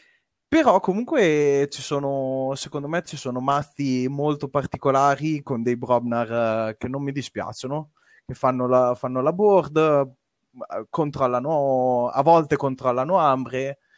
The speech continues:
e ci sono carte molto, molto buone per me anche in V C. Ovvio, ci sono anche ca-, carte che sono proprio,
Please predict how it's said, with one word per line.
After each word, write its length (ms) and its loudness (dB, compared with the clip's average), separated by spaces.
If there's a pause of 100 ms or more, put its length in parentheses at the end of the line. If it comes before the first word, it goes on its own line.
(300)
e 840 -2
ci 140 -14
sono 160 -2
carte 320 2
molto, 420 0
molto 300 -4
buone 280 0
per 160 -10
me 100 -4
anche 200 -4
in 100 -8
V 80 -14
C. 220 -12 (960)
Ovvio, 420 4
ci 120 -10
sono 200 0
anche 240 -2
ca-, 360 0
carte 380 2
che 100 0
sono 220 -4
proprio, 560 2